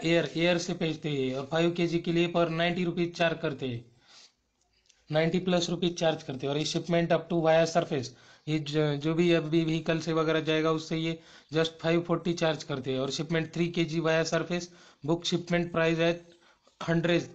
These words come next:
हंड्रेड से भी लोअर पे है। जो थ्री केजी से नीचे रहेगा तो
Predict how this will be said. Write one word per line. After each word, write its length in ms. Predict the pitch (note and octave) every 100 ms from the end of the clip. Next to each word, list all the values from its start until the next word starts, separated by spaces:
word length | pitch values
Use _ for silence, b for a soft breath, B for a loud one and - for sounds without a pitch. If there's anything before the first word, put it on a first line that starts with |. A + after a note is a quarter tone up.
| -
हंड्रेड 260 | E3 F3 F3
से 160 | -
भी 100 | F3+ G3 G3 D3
लोअर 400 | D#3 E3 F3 F3+
पे 140 | E3+ F3
है। 220 | E3 C#3+ B2+
जो 260 | B2+ D#3+ D#3+ D#3
थ्री 140 | F3
केजी 260 | F3+ F3 E3+
से 240 | F3 E3+
नीचे 240 | E3+ E3 E3+
रहेगा 260 | E3+ E3
तो 160 | E3 F3